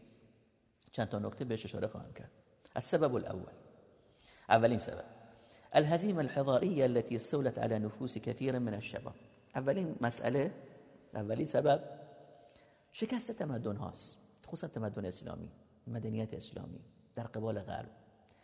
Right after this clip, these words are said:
غرب ماشین میسازه، بی ام و، نمی‌دونم آدی، نمی‌دونم مرسدس، موبایل ها، نمی‌دونم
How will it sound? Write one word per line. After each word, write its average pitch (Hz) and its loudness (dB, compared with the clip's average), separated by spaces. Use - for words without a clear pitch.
غرب 180 4
ماشین 117 0
میسازه، - -10
بی 117 -8
ام - -12
و، - -8
نمی‌دونم - -12
آدی، 95 -8
نمی‌دونم 98 -10
مرسدس، - -10
موبایل 120 0
ها، 117 -8
نمی‌دونم 120 -10